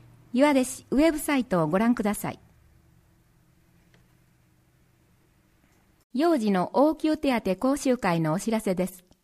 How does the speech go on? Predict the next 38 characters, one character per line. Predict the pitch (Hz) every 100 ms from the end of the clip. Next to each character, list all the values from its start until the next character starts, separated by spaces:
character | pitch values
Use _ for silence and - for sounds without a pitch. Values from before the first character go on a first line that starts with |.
| _ _ _ _ _ _ _ _ _ _ _ _
幼 | 277 330
児 | 240 202
の | 185
か | 240
け | 254 311
が | 320
え |
の | 302 285
な | 240
い | 208
生 | 294 285
命 | 208 180
を | 165
守 | 165 196 196
る | 185
た | 143
め、 | 131 - _ _ _ _ _
日 | 277
頃 | 294 311 294
起 | 294
こ | 320
り | 330
や | 330
す | 349 311
い | 240
事 | 214
故 | 165
や | 147 135 _ _ _ _
緊 | - 359 349
急 | 320
時 | 247 190
の | 175
対 | 226 254 254
応 | 233
に | 226
つ | -
い | 190
て、 | - 127 -